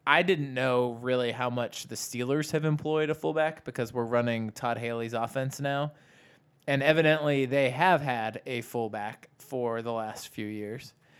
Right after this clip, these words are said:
And so, and I also know how important Dan Vitale is to our special teams. So I tend to think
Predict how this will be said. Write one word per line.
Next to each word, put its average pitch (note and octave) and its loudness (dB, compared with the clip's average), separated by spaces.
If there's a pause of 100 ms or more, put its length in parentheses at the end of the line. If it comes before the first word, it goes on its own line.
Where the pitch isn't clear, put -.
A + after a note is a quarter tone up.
(260)
And B2 0
so, C3+ 6 (760)
and D#3 0
I D3+ 2
also F3+ 4
know D3 6
how C#3 0
important C3+ -4
Dan B2 -2
Vitale A#2+ -2
is A#2+ -8
to B2+ -4
our G#2+ -2
special B2 -8
teams. - -18 (1040)
So D#3 2
I D3+ 0
tend G#3 0
to D#3+ 4
think D#3+ 0